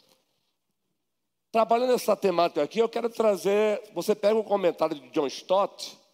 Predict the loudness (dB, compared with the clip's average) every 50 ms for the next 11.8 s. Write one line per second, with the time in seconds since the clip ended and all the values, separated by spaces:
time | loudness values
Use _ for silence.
0 | _ _ _ _ _ _ _ _ -10 -4 -2 -2 -2 -2 -2 -4 -4 -4 -4 -6
1 | -8 -8 -8 -6 -6 -6 -2 -2 0 0 0 0 -2 -6 -12 -20 _ _ _ _
2 | _ _ _ _ _ _ _ _ _ _ _ -4 -4 -4 -2 -2 -4 -4 -4 -6
3 | -6 -4 -4 -2 -2 -2 -2 -2 -4 -4 -2 0 2 2 2 0 -2 -4 -6 -6
4 | -6 -4 -4 -6 -8 -8 _ -10 -10 -8 -8 -10 -12 -14 -20 _ _ _ _ _
5 | _ _ _ _ _ _ _ _ _ _ _ _ _ _ _ -8 -6 -6 -4 -4
6 | -4 -4 -4 -6 -8 -6 -6 -8 -8 -8 -12 _ _ -4 -2 0 0 0 -2 -6
7 | -10 -14 -6 -4 -2 -2 -2 -4 -8 -12 -20 _ _ _ _ -20 -20 -20 -20 -20
8 | -20 _ _ -6 -4 0 2 2 4 2 2 0 -2 -6 -6 -8 -14 _ 0 4
9 | 4 4 4 2 -4 -8 -6 -4 -2 -2 -2 -2 0 0 0 0 0 -2 2 2
10 | 2 2 2 -2 -10 -14 -12 -10 -10 -10 -8 -6 -6 -4 0 0 0 0 0 -4
11 | -8 -6 -2 0 2 2 2 0 0 -6 -12 -14 -14 -16 -18